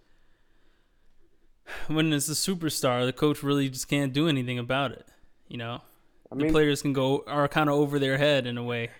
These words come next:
Speaker 2: I'm not disagreeing with you on that point, but it doesn't seem like Brett Brown could do much of anything.
Speaker 1: <laughs>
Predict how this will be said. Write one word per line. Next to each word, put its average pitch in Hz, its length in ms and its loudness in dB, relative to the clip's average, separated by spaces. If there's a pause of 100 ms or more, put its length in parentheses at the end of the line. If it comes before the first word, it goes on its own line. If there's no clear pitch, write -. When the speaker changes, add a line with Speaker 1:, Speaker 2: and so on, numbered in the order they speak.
(380)
Speaker 2:
I'm 190 160 0
not 220 180 8
disagreeing 147 580 4
with 165 120 4
you 170 140 4
on 160 120 6
that 165 220 4
point, 165 360 4
but 123 140 0 (340)
it 143 120 -2
doesn't 180 240 2
seem 160 220 2
like 123 180 4
Brett 127 240 6
Brown 120 280 8
could 104 180 -4
do 113 140 0
much 110 260 2
of 95 80 0
anything. 92 560 -2 (440)
Speaker 1:
<laughs> - 360 -14